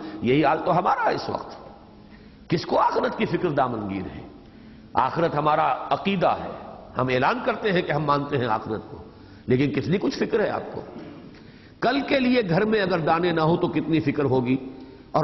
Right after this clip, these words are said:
آخرت میں کیا ہونا اس کی کتنی فکر ہے، اس کا جائزہ ہر شخص لے لے، اپنے، اپنے گریبان میں جھانکے کہ کتنی کچھ تشویش، کتنا کچھ معاملہ جو ہے ہمیں دنیا کا اور دنیاوی ضرورتوں کا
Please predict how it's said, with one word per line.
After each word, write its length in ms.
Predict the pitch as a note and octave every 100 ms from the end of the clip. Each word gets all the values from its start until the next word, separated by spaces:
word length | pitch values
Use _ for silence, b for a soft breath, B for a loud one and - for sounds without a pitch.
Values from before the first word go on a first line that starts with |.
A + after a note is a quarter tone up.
| B2
آخرت 400 | C#3+ D#3 G#3+ A3+
میں 120 | A3+ G3+
کیا 140 | F#3
ہونا 200 | D#3+ F3
اس 140 | F3 -
کی 60 | D#3+
کتنی 280 | D#3+ - C#3+ C3
فکر 180 | D3 C#3
ہے، 80 |
اس 100 | B2 -
کا 60 | G#2
جائزہ 220 | A2 B2+
ہر 140 | A#2+ A#2+ A2+
شخص 160 | -
لے 80 | -
لے، 140 | G2+ B2
اپنے، 260 | - C3 B2 B B
اپنے 320 | C#3 - G#3+ F3+ D3+
گریبان 360 | D#3+ D3 B2+ B2+
میں 80 | B2
جھانکے 320 | G2+ G#2+ A4 - - - - - - - - - B B B B B
کہ 80 | A#2+
کتنی 300 | A2 C#3 F#3 -
کچھ 160 | E3+ -
تشویش، 460 | C3+ - D3 C3+ D3+ -
کتنا 240 | C3 - C3
کچھ 140 | A#2 A2+
معاملہ 360 | A2 A#2 B2+ G#2
جو 100 | G#2+
ہے 80 | A2+
ہمیں 180 | A2+ G#2
دنیا 340 | G#2 B2+ C3 A2
کا 80 | G2+
اور 80 | G2 A2
دنیاوی 320 | C3 B2+ A#2+
ضرورتوں 500 | F#2+ G#2 B2+ - A#2+
کا 100 | -